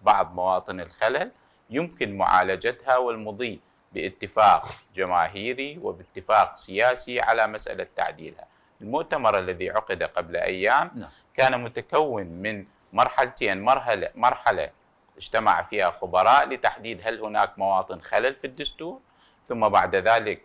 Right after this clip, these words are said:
Speaker 1: أجري استطلاع للرأي لجماهير شعبية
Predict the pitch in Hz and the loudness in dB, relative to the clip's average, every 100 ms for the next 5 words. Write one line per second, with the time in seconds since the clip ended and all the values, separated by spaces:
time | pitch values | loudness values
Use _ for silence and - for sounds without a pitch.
0 | _ _ - 120 123 117 98 - 101 - | _ _ -10 -8 -6 -2 -4 -2 -6 -4
1 | 104 107 90 - _ _ - 98 90 107 | 4 4 4 -2 _ _ -6 -4 0 2
2 | 98 87 69 _ 85 90 78 - _ - | 0 -2 -10 _ -10 -8 -8 -12 _ -8
3 | 82 90 90 87 101 110 - 113 98 120 | -4 -2 2 2 2 -4 0 0 0 -4
4 | 123 127 | -8 -8